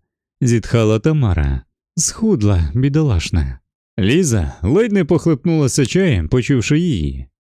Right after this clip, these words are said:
«Що сталося?» співчутливо спитала свекруха. «Таке горе, нерозділене кохання», драматично сказала Тамара. «Закохалася, а хлопець від неї тікав».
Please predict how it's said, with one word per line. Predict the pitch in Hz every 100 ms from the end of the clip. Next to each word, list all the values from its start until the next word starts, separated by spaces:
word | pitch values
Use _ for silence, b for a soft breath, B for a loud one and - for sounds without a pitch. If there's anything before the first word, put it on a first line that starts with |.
| _ _
«Що | - 226
сталося?» | 202 - 151 117 - 131 143 - _ _ -
співчутливо | - - 117 147 147 175 131 92 80
спитала | - 139 127 117 117
свекруха. | - 175 139 90 - 78 69 69 _ _ _ _ _ -
«Таке | 165 147 165
горе, | 135 156 156 120 104 80 - _ _ _ _
нерозділене | 185 180 165 147 156 147 139
кохання», | 139 156 165 110 82 78 67 - _ _ _ _
драматично | 135 131 123 120 160 151 - 101 78
сказала | - 113 101 104 107
Тамара. | 160 127 82 69 65 60 _ _ _ _ _
«Закохалася, | 165 180 170 180 - 190 143 104 - 104 90 - _ -
а | 175
хлопець | - 214 180 147 -
від | 139
неї | 156 135
тікав». | - 123 - 87 85